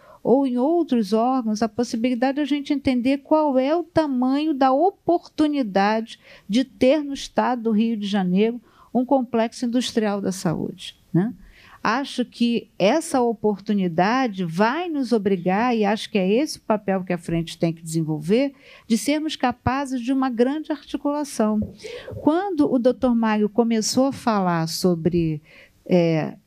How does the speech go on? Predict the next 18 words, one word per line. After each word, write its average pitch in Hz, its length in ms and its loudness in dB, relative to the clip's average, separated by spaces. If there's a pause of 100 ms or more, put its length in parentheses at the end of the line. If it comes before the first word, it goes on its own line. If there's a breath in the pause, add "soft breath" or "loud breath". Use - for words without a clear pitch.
(120)
lá, 180 400 0
o 165 100 -4
que 170 120 -4
tá, 196 220 0 (300)
a 160 40 0
possibilidade, 165 1160 -2 (320 loud breath)
é, 170 160 0
da 170 180 0
nova 208 500 0
construção, 180 720 -2
dessa 170 320 -2
nova 202 340 0
planta 190 580 0
da 165 140 -2
vacina 170 640 -2
em 226 240 0
Santa 185 360 -2
Cruz, 233 640 -2